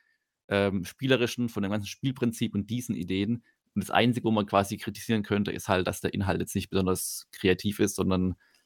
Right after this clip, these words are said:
ja, mehr so pro forma halt mit dabei ist und dass man so mitzieht, aber einen es gar nicht so richtig interessiert. Also die Fi-, beiden Hauptfiguren wachsen einen schon irgendwie ans Herz, aber, ähm, deren Schicksal ist, also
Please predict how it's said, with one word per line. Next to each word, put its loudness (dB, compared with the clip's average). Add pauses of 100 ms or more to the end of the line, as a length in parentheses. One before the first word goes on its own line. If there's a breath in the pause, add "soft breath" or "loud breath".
(140)
ja, 4 (360)
mehr 4
so 2
pro 2
forma 6
halt -2
mit -4
dabei 2
ist -2
und -2
dass -6
man -2
so -4
mitzieht, -2 (460 loud breath)
aber 4
einen 4
es -4
gar 2
nicht -2
so -10
richtig -4 (220)
interessiert. 2
Also 2
die 2
Fi-, -6 (120)
beiden 4
Hauptfiguren 2 (500 soft breath)
wachsen 0
einen 2
schon 2
irgendwie 0
ans -6
Herz, -2
aber, 2
ähm, -2 (800)
deren 2
Schicksal 0
ist, -10
also -10